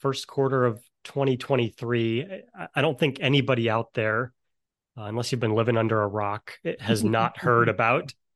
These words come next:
Speaker 1: Taylor Swift's The
Speaker 2: Mm-hmm.
Speaker 1: Eras Tour that, that's underway now. <laughs>
Speaker 2: Mm-hmm.
Speaker 1: And, uh, you know, I, I am,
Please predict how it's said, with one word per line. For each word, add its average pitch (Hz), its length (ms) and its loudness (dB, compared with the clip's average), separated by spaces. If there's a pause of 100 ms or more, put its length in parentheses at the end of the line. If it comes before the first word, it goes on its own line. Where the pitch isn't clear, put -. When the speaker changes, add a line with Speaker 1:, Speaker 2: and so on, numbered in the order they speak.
(180)
Speaker 1:
Taylor 123 320 4
Swift's - 600 -4 (180)
The 127 140 -2
Speaker 2:
Mm-hmm. 170 80 0
Speaker 1:
Eras 117 340 2
Tour 165 460 -2 (140)
that, 160 320 -8
that's 123 180 0
underway 120 440 2
now. 113 360 -2 (480)
<laughs> - 20 -4 (460)
Speaker 2:
Mm-hmm. 156 320 0 (500)
Speaker 1:
And, 151 320 4 (340)
uh, 170 60 -6 (160)
you 156 140 0
know, 127 160 4
I, 120 320 0
I 113 160 -2
am, 123 420 2